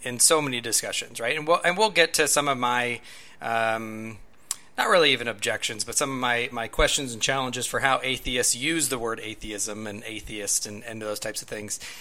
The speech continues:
Um, but one of my concessions i-, is gonna, is gonna basically say, look, wor-, words don't have static meaning, right? So a lot of times when I listen to, to Christians talking to atheists, they're gonna say, "Well, atheism just means this thing,"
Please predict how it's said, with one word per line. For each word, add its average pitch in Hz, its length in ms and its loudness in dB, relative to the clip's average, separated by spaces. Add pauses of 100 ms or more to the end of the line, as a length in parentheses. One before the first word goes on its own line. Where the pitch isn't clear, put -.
(180)
Um, 113 460 2 (240)
but 160 120 4
one 208 120 6
of 233 60 0
my 165 120 6
concessions 117 840 0
i-, - 20 -4
is 123 320 -4
gonna, 151 340 0
is 131 140 -6
gonna 165 160 2
basically 131 320 0
say, 120 180 0
look, 123 220 -4
wor-, 151 260 0
words 175 320 0
don't 156 180 0
have 131 180 -4
static 120 440 0
meaning, 104 340 -8 (500)
right? 131 160 0
So 143 340 2
a 143 60 -2
lot 165 180 4
of - 60 0
times 131 200 -2
when 127 100 -2
I 123 40 -4
listen 123 280 -2
to, 120 400 0
to - 120 -4
Christians 117 400 -4
talking 120 300 -2
to 117 100 -8
atheists, 117 360 -6
they're 123 100 -2
gonna 123 100 -4
say, 117 160 0
"Well, 113 180 -6
atheism 156 600 -2
just 143 300 6
means 131 480 -4
this - 280 0
thing," 104 480 -4